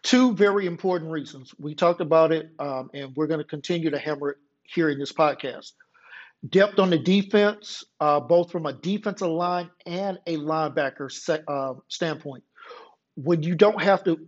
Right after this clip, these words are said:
to, the bodies to rotate in that front seven, it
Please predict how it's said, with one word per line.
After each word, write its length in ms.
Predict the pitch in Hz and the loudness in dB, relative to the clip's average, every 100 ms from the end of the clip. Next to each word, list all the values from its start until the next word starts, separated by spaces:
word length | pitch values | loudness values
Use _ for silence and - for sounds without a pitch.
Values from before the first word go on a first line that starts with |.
| - | -4
to, 180 | 165 165 _ | -4 -4 _
the 160 | 151 156 | -2 -2
bodies 580 | 151 190 185 202 202 - | 0 4 6 4 0 -6
to 100 | 151 | -2
rotate 640 | 143 170 160 - 151 143 - _ | 0 0 -2 -6 -6 -8 -18 _
in 140 | 165 156 | -8 -2
that 240 | 156 156 | -4 -4
front 240 | 175 170 | -8 -8
seven, 440 | - 170 156 135 120 _ _ _ _ _ - | -4 -2 -2 -4 -18 _ _ _ _ _ -4
it 180 | 165 | -4